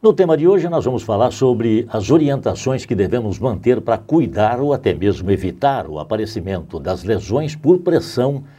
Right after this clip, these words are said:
na vida dos pacientes em home care. Eu gostaria muito que vocês acompanhassem o programa para tomarem ciência de mais este assunto, porque a ocorrência de úlcera por pressão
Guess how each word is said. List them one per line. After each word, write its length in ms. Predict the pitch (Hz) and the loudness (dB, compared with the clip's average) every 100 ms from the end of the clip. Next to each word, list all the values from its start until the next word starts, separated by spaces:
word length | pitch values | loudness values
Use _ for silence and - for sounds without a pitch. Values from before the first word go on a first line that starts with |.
| _ _ _ | _ _ _
na 160 | 101 101 | -2 -2
vida 420 | 98 110 160 143 | 0 2 4 2
dos 180 | 117 117 | -2 -2
pacientes 720 | 127 - 92 104 131 120 92 | -2 -2 -2 -2 -2 -4 -2
em 100 | 104 | -2
home 200 | 113 117 | 0 -2
care. 280 | - 64 - _ _ _ _ _ _ _ _ _ | -4 -8 -8 _ _ _ _ _ _ _ _ _
Eu 100 | - | -4
gostaria 360 | 92 95 110 101 | -4 -2 -2 0
muito 180 | 104 101 | -2 -4
que 80 | 90 | -6
vocês 320 | 87 - 95 | -6 -4 -6
acompanhassem 800 | 95 110 104 92 101 107 - 107 | -4 -4 -4 -2 -2 -4 -4 -4
o 60 | |
programa 400 | 110 143 113 131 | -2 0 0 -2
para 120 | 131 | -4
tomarem 380 | 143 143 90 110 | -4 -2 -2 -4
ciência 800 | - 147 202 107 101 - 71 58 - - - - - _ | -6 -4 -2 -2 -4 -8 -12 -12 -14 -18 -20 -20 -20 _
de 120 | 80 | -10
mais 280 | 67 87 92 | -6 -4 -2
este 180 | 107 120 | -2 -4
assunto, 560 | - 170 110 - 55 - _ _ _ - - - | -4 -4 -4 -6 -16 -20 _ _ _ -18 -18 -8
porque 680 | - 107 135 143 139 131 104 - _ _ _ - _ - | -2 2 4 6 6 6 2 -4 _ _ _ -20 _ -2
a 120 | 147 | 4
ocorrência 680 | 180 185 185 165 185 196 180 | 4 6 4 2 0 -2 -2
de 140 | 143 | 0
úlcera 500 | 139 147 151 - 117 | 2 4 2 0 -4
por 200 | 107 127 - | 0 -2 0
pressão 640 | 120 - - 107 82 - | -2 -2 -2 -2 -2 -8